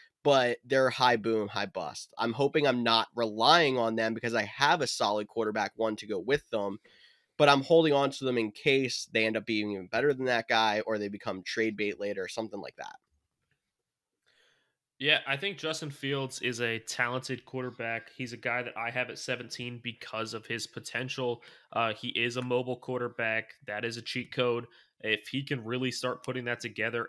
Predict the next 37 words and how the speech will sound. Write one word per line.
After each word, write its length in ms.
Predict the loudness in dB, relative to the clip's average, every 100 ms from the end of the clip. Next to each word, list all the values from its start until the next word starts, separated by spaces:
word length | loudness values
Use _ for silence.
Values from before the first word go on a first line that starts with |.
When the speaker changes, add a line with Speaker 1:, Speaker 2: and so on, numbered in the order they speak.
| -4
Speaker 2:
and 260 | -4 -4 -6
get 140 | -6
some 140 | -8
passing 480 | -8 -6 -6 -6 -8
going 320 | -8 -10 -10
on 240 | -8 -10 -6
too, 380 | -2 0 0 -4 -18 _
I 80 | -2
think 200 | -2 -4
he'll 80 | -6
be 80 | -6
great. 380 | -4 -2 -2 -4 -18 _ 6
Um, 360 | 8 8 2 -12 _ _ _ _ _ _ -10
he 180 | -2
is 260 | 2 2 2
a 60 | 2
guy 180 | 2 2
that 200 | -2 -2
burned 320 | -2 -2 -4
me 120 | -4
last 380 | -2 -2 -4 -4
year 120 | -6
'cause 160 | -4 -4
I 60 |
was 120 | -4
hoping 320 | -2 -2 -2 -4
he 80 |
would 180 | -4 -6
break 320 | -2 -2 0
out 180 | 0 0
and 60 | -2
it 120 | -10 -6
did 200 | -6 -6
not 240 | -8 -10
quite 320 | -6 -4 -4
work 260 | -6 -8 -4
out. 260 | -2 -2